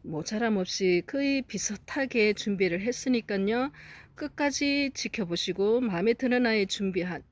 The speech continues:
주문하셔도 되고요. 아니면 필요한 개수 휴대폰으로 문자로 주시면 됩니다.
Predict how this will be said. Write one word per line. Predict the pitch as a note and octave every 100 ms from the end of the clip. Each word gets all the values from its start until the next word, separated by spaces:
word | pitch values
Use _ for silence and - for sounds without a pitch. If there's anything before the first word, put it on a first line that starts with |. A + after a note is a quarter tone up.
| _ _ - -
주문하셔도 | B3 A3 G#3 B3 - F3+ A#3+
되고요. | A#3 A3 G3+ F#3+ A#3+ D4 - - - -
아니면 | E3+ F3 F3+ E3+
필요한 | - C#4+ C#4 C4+
개수 | A#3+ A3 - C4 C#4 D4
휴대폰으로 | C#4 - G3 F#3 - F#3 F3+ A#3+
문자로 | C4+ A#3+ B3 - B3+
주시면 | A#3 G#3 - G#3 F3+
됩니다. | E3+ F3 G3+ G3+ E3+ G3